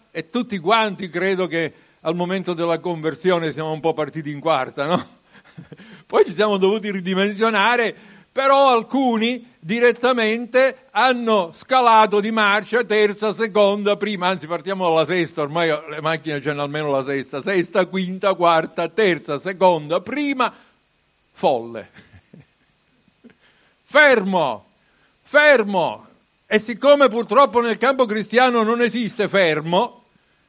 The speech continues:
cioè, ma si va o avanti o indietro, <laughs> in realtà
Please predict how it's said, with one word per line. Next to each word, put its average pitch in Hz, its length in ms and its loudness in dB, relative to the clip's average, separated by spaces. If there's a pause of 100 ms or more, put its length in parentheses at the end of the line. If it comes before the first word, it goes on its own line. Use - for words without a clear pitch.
cioè, 180 320 -4
ma 180 160 0
si 185 140 -4
va 180 360 4
o 196 180 4
avanti 185 840 0 (760)
o 247 220 6
indietro, 202 920 0
<laughs> - 40 -18
in 240 180 -6
realtà 190 480 -2